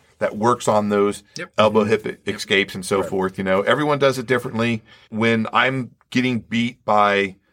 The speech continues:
Speaker 1: lower belts because I'm not doing my jujitsu, then I know that I need to start pushing myself. And right now I'm, I'm pushing myself,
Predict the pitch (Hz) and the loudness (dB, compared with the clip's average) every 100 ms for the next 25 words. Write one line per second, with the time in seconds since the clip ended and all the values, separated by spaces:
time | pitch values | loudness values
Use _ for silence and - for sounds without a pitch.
0 | _ _ _ 98 107 110 92 107 113 - | _ _ _ 2 4 4 4 4 4 0
1 | - _ _ _ _ _ _ 101 107 101 | -14 _ _ _ _ _ _ -4 2 2
2 | 98 92 - _ _ _ _ _ _ - | 2 -2 -12 _ _ _ _ _ _ -2
3 | 104 110 107 98 107 104 101 92 90 110 | 2 2 0 0 0 2 0 -2 -4 -4
4 | - 123 104 98 101 98 98 95 95 90 | -2 0 0 2 2 2 2 0 0 -4
5 | - - 101 - 92 87 90 - 92 107 | -8 -6 -6 -4 -8 -6 -6 -4 0 2
6 | 117 113 113 107 98 - 95 - 127 - | 2 2 4 4 2 0 -4 0 -2 0
7 | 107 101 98 113 104 104 | -2 -2 0 0 0 -2